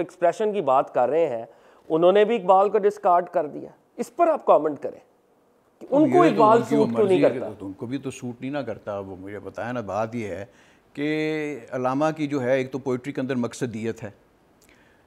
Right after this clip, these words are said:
Speaker 2: दूसरी बात ये है कि आप इस चीज़ को मद्देनज़र रखें कि जो पहली चीज़ जो कौम के लिए सबसे इंपॉर्टेंट है ना, वो उनकी form of government है।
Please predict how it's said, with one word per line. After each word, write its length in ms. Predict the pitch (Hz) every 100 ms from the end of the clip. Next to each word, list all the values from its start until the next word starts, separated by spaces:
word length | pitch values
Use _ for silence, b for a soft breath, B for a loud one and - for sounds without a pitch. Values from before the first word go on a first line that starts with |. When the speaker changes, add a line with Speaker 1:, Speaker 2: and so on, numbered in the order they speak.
| b b b _ -
Speaker 2:
दूसरी 320 | 180 214 247
बात 240 | 226 220
ये 140 | 214 202
है 220 | 185 190
कि 420 | 196 196 190 170 127 B B
आप 200 | 131 147 143 160
इस 180 | -
चीज़ 220 | - 165 -
को 120 | 160
मद्देनज़र 600 | 120 120 135 113 107 101 95
रखें 460 | - - 113 123
कि 120 | 123
जो 140 | 117 113 - -
पहली 380 | 110 120 139 139 _ -
चीज़ 360 | 147 165 151 - - _ _ _ _ _ 107
जो 260 | 110 113 110
कौम 260 | 110 110 123
के 100 | 127
लिए 120 | 120
सबसे 400 | 113 113 - 117
इंपॉर्टेंट 500 | 104 98 98 117 104
है 80 | 101
ना, 140 | 107 117 b b b
वो 60 | 110
उनकी 220 | 120 - 117
form 360 | - 110 113
of 80 | 98
government 380 | 101 98 98
है। 100 | 95